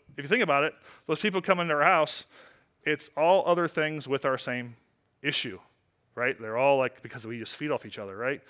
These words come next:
And we start, and the enemy's like, "More stuff in the box, more stuff in the box." And before you know it, he's got a freaking fort built inside your house, <laughs> right? And now it's more than a remodeling project. You gotta pretty much level the whole entire thing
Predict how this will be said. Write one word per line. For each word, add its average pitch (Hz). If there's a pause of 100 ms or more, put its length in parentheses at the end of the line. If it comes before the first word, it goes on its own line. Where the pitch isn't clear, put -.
(220)
And 101
we 107
start, 123 (380)
and 120
the 127
enemy's 127
like, 113
"More 180
stuff 220
in 220
the 220
box, 233
more 180
stuff 208
in 202
the 202
box." 214 (320)
And 135
before 147
you 151
know 170
it, 127
he's 160
got 147
a 131
freaking 139
fort 180
built 139
inside 139
your 117
house, 143 (1000)
<laughs> -
right? 147 (840)
And 165
now 196
it's 170
more 196
than 196
a 180
remodeling 175
project. 143
You 165
gotta 175
pretty 170
much - (260)
level 190
the 165
whole 175
entire 156
thing 156